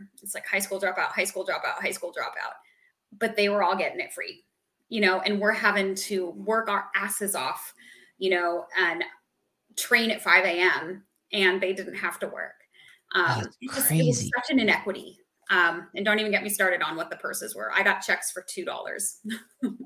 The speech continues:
Speaker 2: No way. Like, the
Speaker 1: Yeah.
Speaker 2: paper is worth more sometimes than
Speaker 1: We,
Speaker 2: the actual
Speaker 1: I'm not
Speaker 2: purse.
Speaker 1: even going to take that to the bank. Thank you.
Speaker 2: Jeez, my gosh. Now, was the discrepancy because obviously that was, like,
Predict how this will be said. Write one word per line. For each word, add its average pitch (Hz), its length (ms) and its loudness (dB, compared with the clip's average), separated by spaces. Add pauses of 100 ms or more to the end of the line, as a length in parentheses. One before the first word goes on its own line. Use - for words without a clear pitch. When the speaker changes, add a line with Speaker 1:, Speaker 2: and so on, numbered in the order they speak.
(120)
Speaker 2:
No 160 320 12
way. 123 600 8
Like, 120 180 8
the 135 140 10
Speaker 1:
Yeah. - 60 0
Speaker 2:
paper 147 280 8
is 120 140 8
worth 117 300 6
more 110 160 8
sometimes 104 640 4
than 104 280 8 (220)
Speaker 1:
We, 320 220 -2
Speaker 2:
the 127 100 6
actual 117 560 2
Speaker 1:
I'm 269 100 6
not 208 180 10
Speaker 2:
purse. 202 160 4
Speaker 1:
even 269 280 0
going 254 180 -2
to 240 60 -6
take 240 220 -6
that - 180 -8
to - 80 -20
the - 100 -18
bank. - 140 -20 (260)
Thank - 220 -16
you. - 160 -20
Speaker 2:
Jeez, 117 920 2
my 135 220 0
gosh. 120 360 0 (320)
Now, 147 300 8 (200)
was 143 180 6
the 147 120 6
discrepancy 185 720 4
because 135 600 8 (920)
obviously 107 440 2
that 101 140 4
was, 87 120 0
like, 85 180 -4